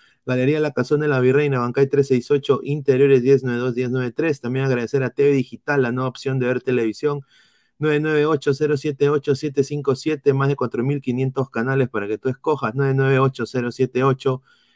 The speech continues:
siete cinco siete. Muchísimas gracias, llame, llame ya. Agradecer a Spotify y Apple Podcast por tenernos. Nuestro último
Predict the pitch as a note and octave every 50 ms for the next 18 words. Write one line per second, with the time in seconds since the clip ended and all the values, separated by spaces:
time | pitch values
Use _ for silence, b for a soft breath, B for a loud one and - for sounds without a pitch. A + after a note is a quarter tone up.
0 | _ _ _ - - E3 C#3+ D3 C#3+ C3+ - D3+ D3+ C#3 - B2+ B2 - - D#3+
1 | C#3+ - C3 A#2+ A#2+ A#2 - - D3 C#3 D3+ C#3 C3 B2 C3+ C#3+ D3 C#3 C3+ C3+
2 | B2 B2+ C#3+ D3+ D#3 D3 C#3 C#3 C#3 D3 D3 D3 D3 C#3 C#3+ C#3+ D#3 D#3 D#3 C#3+
3 | C3 - _ _ _ _ _ _ _ _ _ - B2+ B2 B2+ C3 B2+ E3 E3+ E3
4 | E3 C#3 - F3 F3 F3 F3 E3 C#3+ D3+ C#3+ D3 D#3 D#3 - - D#3+ D#3 C#3 -
5 | F3+ F3+ F3 - - E3 D#3 C#3 - - C3+ A#2+ - C3 C3+ D#3 E3+ E3 D3 C#3+
6 | C3+ C3 A#2+ B2+ A#2 - - C3+ C3+ D3 D#3 C#3 F3+ E3+ E3+ E3 D#3 D#3 D3 C#3+
7 | C3+ C3 B2+ B2+ B2 B2 A#2+ A#2+ A#2+ A#2